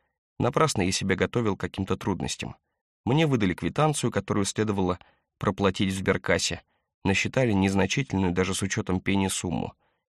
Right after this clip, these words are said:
пообещав подключить телефон в течение недели. Я лишь порадовался, как легко все разрешилось,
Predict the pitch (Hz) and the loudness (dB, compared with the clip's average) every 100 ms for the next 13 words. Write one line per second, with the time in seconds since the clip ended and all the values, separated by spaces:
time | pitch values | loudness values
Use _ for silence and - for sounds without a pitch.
0 | _ - 82 90 90 107 - 98 101 92 | _ 0 2 2 2 2 0 -4 -4 -2
1 | 87 - 90 - 127 - - - 95 95 | -4 -4 -4 -2 -2 -2 -6 0 2 2
2 | 92 95 95 80 50 - _ _ _ _ | 4 2 0 -2 -4 -8 _ _ _ _
3 | _ _ 110 120 95 - 104 127 110 95 | _ _ 0 2 2 2 2 2 0 -2
4 | - - - 95 - 113 - 101 95 98 | -4 -4 -2 -4 -2 -4 0 0 0 0
5 | 104 - 80 - | 0 -2 -4 -6